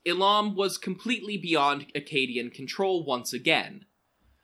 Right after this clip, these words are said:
But while Mesopotamia fell into a period of civil strife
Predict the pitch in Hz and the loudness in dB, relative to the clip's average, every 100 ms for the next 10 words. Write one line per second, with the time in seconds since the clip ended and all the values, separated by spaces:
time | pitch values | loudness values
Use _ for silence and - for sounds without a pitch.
0 | _ _ 180 190 196 190 214 240 - 190 | _ _ 4 6 8 6 2 -4 -6 -6
1 | - 226 269 190 147 180 - 170 170 165 | -4 -4 -2 -2 -2 -2 -2 -2 -2 -2
2 | 165 151 180 165 151 139 127 - 175 143 | -2 0 2 2 2 0 -2 -2 -2 -2
3 | 127 - - 180 143 160 | -4 -4 2 4 4 0